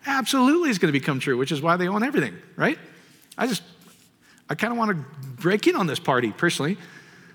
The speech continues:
So the literal meaning of Kaf is palm, which is considered the location where potential of the Yod, God's hand, is actualized. Interesting, interestingly, the gematria for the word Yod is the same for the letter Kaf.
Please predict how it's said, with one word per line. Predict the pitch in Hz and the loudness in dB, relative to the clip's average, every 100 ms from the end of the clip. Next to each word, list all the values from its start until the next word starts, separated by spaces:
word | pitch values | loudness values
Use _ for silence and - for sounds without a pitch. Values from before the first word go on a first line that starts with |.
| _ - _ - _ - | _ -20 _ -20 _ -20
So | - 175 | -2 2
the | 165 | 6
literal | 180 247 | 6 6
meaning | 226 208 | 2 2
of | 190 - | 2 0
Kaf | 147 170 | -2 0
is | 226 | -2
palm, | - - 330 107 | 0 0 0 -4
which | 101 139 | -4 -4
is | 151 | -2
considered | - 147 180 175 | -2 0 0 2
the | 160 | 4
location | 151 156 156 160 160 | 4 2 2 0 0
where | 147 127 | -2 0
potential | 127 - 160 180 220 | -2 -2 -2 0 0
of | 220 | 2
the | |
Yod, | 185 113 113 135 - | 2 4 2 -2 -6
God's | 113 143 | -8 -6
hand, | 202 190 120 143 175 - - - | -2 0 0 -4 -6 -16 -20 -8
is | 135 - | -6 -2
actualized. | 156 165 - 151 113 98 - - | 0 0 2 0 0 -2 -10 -2
Interesting, | 190 214 180 143 123 143 175 - - | 0 0 -2 -2 -2 -4 -10 -14 -2
interestingly, | 220 262 220 - 175 143 120 | 0 2 0 0 0 0 -2
the | 170 | -2
gematria | 131 135 147 - 151 | -2 0 0 0 0
for | 139 131 | 2 2
the | |
word | 127 123 | 2 2
Yod | 117 113 135 | 2 0 0
is | 143 | -4
the | |
same | 139 120 117 | -6 -6 -4
for | |
the | 131 | -4
letter | 104 127 | -4 -4
Kaf. | - 294 - - | -8 -10 -12 -18